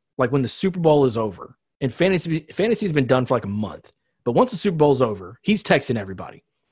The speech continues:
"I want your best player, and I'm gonna give you, like, a third string wide receiver who's the next breakout star," quote unquote.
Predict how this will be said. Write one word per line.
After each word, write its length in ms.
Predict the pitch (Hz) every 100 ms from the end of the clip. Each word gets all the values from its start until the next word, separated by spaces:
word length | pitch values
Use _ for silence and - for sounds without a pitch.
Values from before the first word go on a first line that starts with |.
| _ _ _ _ _ -
"I 80 | 151
want 180 | 196
your 100 | 175
best 280 | 123 151 180
player, 380 | - 151 143 139
and 180 | 135 135
I'm 60 | 143
gonna 100 | 131
give 160 | 131
you, 80 | 131
like, 140 | 127
a 40 | 113
third 360 | - 147 139
string 380 | - - 139 135
wide 240 | 127 127 123
receiver 420 | 135 139 127 120
who's 200 | 131 113
the 60 | 123
next 180 | 117
breakout 340 | - 117 107 107
star," 280 | - 80 -
quote 200 | - 104
unquote. 300 | 101 - -